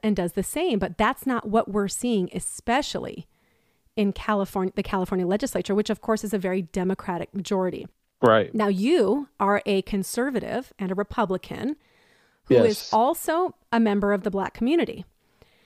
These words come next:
Speaker 1: And I have seen this now as a source of debate for a lot of people, especially right now. So h-, I wanna know, how did you find yourself aligning with conservative views?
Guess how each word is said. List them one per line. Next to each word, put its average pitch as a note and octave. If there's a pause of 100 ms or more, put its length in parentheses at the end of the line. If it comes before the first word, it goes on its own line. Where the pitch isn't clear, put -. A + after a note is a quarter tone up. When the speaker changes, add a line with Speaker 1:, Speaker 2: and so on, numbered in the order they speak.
(400)
Speaker 1:
And A#3
I A#3
have C4
seen D#4+
this F#3+
now F#3+
as F#3+
a G3+
source G3
of A3+
debate F#3
for G#3
a F#3
lot F3+
of G3+
people, -
especially G3
right -
now. - (640)
So A3
h-, G3+
I B3
wanna F4
know, G#3+
how A3+
did D#4
you C#4
find G#3+
yourself G#3
aligning F#3+
with F3+
conservative G3+
views? -